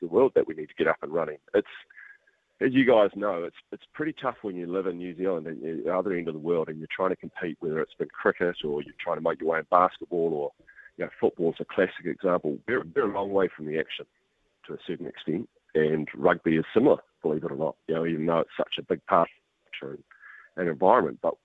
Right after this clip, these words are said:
but we're a long way from the action, and it's tough enough to compete professionally when you've got a population of five million people and you're competing against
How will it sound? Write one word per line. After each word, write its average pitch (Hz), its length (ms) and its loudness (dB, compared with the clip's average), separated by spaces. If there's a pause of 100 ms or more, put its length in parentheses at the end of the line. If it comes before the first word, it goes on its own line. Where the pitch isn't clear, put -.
but 90 160 0
we're 110 200 0
a 117 40 2
long 107 140 2
way 101 200 2
from 78 140 -14
the 82 120 -4
action, 71 360 -10
and 69 160 -14 (680)
it's 98 200 -6
tough 131 220 2
enough 107 300 6
to - 80 -18
compete 90 360 -12
professionally 85 520 -6
when 76 160 -8
you've 76 100 -10
got 82 160 -2
a 80 100 -4 (360)
population - 500 0
of - 100 -16
five 87 220 0
million 80 300 -4
people 82 320 -6
and 76 80 -8
you're 78 100 -10
competing 82 340 -4
against 78 320 -2